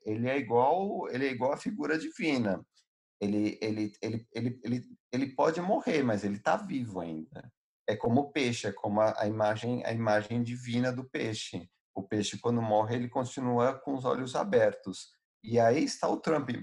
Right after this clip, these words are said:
Ainda que ele morra, como o próprio Edua-, o Eduardo disse, o João também disse anteriormente, Juliana também, ainda que ele morra, ou, vamos dizer assim, ainda que ele não seja reeleito, é...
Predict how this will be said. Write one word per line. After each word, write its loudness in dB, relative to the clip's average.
Ainda 2
que -6
ele 2
morra, 0
como -4
o -2
próprio -4
Edua-, -2
o -2
Eduardo 0
disse, -6
o -4
João -2
também -2
disse -6
anteriormente, -2
Juliana -2
também, -4
ainda 2
que -4
ele 2
morra, 4
ou, -4
vamos 0
dizer -2
assim, -4
ainda 0
que -8
ele -2
não 0
seja -2
reeleito, -2
é... 2